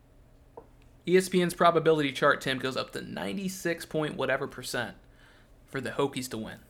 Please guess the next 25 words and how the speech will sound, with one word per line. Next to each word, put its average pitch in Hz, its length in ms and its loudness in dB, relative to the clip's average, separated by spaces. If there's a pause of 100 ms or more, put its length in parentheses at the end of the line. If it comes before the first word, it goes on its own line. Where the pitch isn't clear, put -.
(1900)
That's 131 460 -4
how 135 220 4
locked 120 420 -6
up - 180 -8
they - 140 -12
had - 220 -12
it. - 120 -20 (1900)
Tyler 180 300 4
Buckner, 147 520 0 (800)
who 120 260 -6 (200)
surprises 156 640 2
the 139 80 -4
defense 139 720 -2
in 139 140 -4
the 117 60 -6
first 175 380 0
half, 107 320 -4 (540)
<laughs> - 480 -20
I - 320 -8
think 165 240 -2
it 143 60 2
was 139 140 -2
a 139 40 -10
situation 139 680 -2
where 123 260 -6